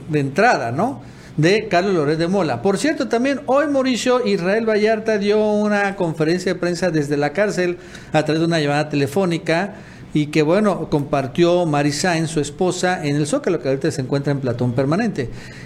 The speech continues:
Y ahí estuvo Arturo Pavón, y la verdad es que Israel Vallarta dijo cosas muy interesantes, en particular este careo que viene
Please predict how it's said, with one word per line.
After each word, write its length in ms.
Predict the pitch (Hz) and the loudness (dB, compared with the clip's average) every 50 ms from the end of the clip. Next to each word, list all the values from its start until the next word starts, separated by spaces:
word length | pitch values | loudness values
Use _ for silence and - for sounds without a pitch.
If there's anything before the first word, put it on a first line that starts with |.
| - - | -2 2
Y 40 | |
ahí 100 | 160 214 | 2 4
estuvo 340 | 302 320 - - 330 320 330 | 4 2 2 2 4 6 6
Arturo 400 | 311 285 311 302 302 311 302 302 | 6 4 4 4 4 4 4 4
Pavón, 380 | 285 262 247 262 294 320 339 320 - | 2 4 4 4 4 4 4 2 0
y 100 | - 214 | 0 2
la 100 | 220 254 | 2 2
verdad 20 | |
es 80 | 277 269 | 0 0
que 160 | - 269 240 | 0 0 0
Israel 220 | 208 196 208 214 220 | 2 2 2 2 2
Vallarta 260 | 220 214 220 214 220 | 2 2 0 0 0
dijo 240 | 208 214 196 202 202 | 0 2 0 0 0
cosas 300 | 208 202 185 190 185 180 | 0 0 0 -2 -2 -2
muy 260 | 175 175 190 214 214 | 0 0 2 2 0
interesantes, 680 | 208 196 220 220 220 220 262 254 226 - 226 214 208 - | 0 2 0 0 2 0 0 -2 0 0 -2 -2 0 -2
en 100 | 175 156 | -4 -2
particular 600 | - 151 143 - 151 143 - 160 170 180 175 - | -4 -4 -4 -4 -4 -2 0 0 0 0 0 -2
este 380 | 170 185 175 180 - 190 180 - | -2 -2 -2 -2 -4 -6 -6 -2
careo 880 | - 190 170 175 190 220 254 302 285 269 240 220 220 233 233 - - - - - - - - - - - - - - | 0 2 2 2 2 2 2 4 4 4 6 6 4 2 0 -4 -10 -14 -16 -18 -20 -20 -20 -20 -20 -20 -20 -18 -4
que 220 | - 185 190 196 196 | 0 4 4 4 4
viene 720 | 196 220 240 269 302 330 302 254 214 202 202 208 202 202 | 4 4 4 4 4 4 4 2 2 2 0 -2 -4 -8